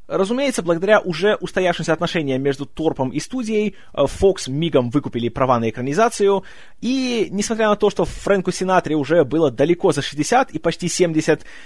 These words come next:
по контракту еще со времен "Детектива" у него был такой пункт, что если будет делаться сиквел, то ему должны предложить его в первую очередь. Э, правда, Синатра, к счастью, был еще человеком вменяемым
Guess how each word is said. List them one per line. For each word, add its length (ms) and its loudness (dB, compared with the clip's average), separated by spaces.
по 180 4
контракту 880 2
еще 520 0
со 120 -8
времен 160 -4
"Детектива" 600 -2
у 60 -6
него 180 0
был 100 -2
такой 220 0
пункт, 320 -6
что 280 0
если 300 0
будет 220 -2
делаться 240 0
сиквел, 360 -2
то 320 2
ему 200 0
должны 280 0
предложить 340 -2
его 100 0
в 80 -4
первую 340 2
очередь. 440 -10
Э, 120 -2
правда, 200 2
Синатра, 640 2
к 80 -12
счастью, 440 4
был 260 2
еще 160 -2
человеком 280 0
вменяемым 680 0